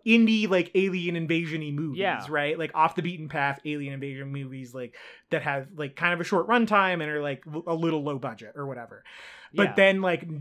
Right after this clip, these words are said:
Speaker 1: then realizing thematically how linked they were because it's a radio station, so it's nothing but talking and then no talking. Like,
Speaker 2: Yeah.
Speaker 1: it was a great night. Like, that's one of the best nights I've had
Speaker 2: Huh.
Speaker 1: by myself in a long time.
Speaker 2: Okay, I'm,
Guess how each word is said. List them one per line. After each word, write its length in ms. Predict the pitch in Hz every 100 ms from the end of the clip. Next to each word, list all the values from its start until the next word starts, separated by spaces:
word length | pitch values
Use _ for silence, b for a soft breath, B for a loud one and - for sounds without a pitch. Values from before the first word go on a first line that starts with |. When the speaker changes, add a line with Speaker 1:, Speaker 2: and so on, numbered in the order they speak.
| 143
Speaker 1:
then 300 | 143 196 190
realizing 500 | 175 175 170 170 170
thematically 640 | 160 165 139 127 156 170 160
how 160 | 160
linked 260 | 135 147 147
they 100 | 160
were 200 | 156 151
because 320 | 143 147 139
it's 100 | 139
a 80 | 135
radio 400 | 120 139 143 151
station, 420 | 147 147 143 151
so 160 | 147 127
it's 140 | 131
nothing 360 | 127 127 120 120
but 180 | 139 -
talking 460 | 143 139 151 143
and 120 | 127
then 200 | 127 120
no 160 | 120 127
talking. 500 | - 156 156 202 185
Like, 160 | 151 107 104
Speaker 2:
Yeah. 60 | 165
Speaker 1:
it 80 | 143
was 220 | 123 - B B B _ _ -
a 200 | 160 123 113
great 640 | 135 139 135 143 165 139 -
night. 320 | 117 110 117
Like, 180 | 156 131
that's 240 | 180 196
one 80 | 220
of 60 | 208
the 80 | 165
best 360 | 120 165 156 156
nights 160 | 147
I've 120 | 143
had 120 | 226 226
Speaker 2:
Huh. 60 |
Speaker 1:
by 80 | 139
myself 360 | 123 131 139 127
in 60 |
a 80 | 120
long 680 | 120 135 131 139 123 117 120
time. 420 | 127 98 87 - _ b b b b b _ _ _ _ _ _ _ _ _ _ _ 107
Speaker 2:
Okay, 280 | 110 95
I'm, 360 | 90 107 107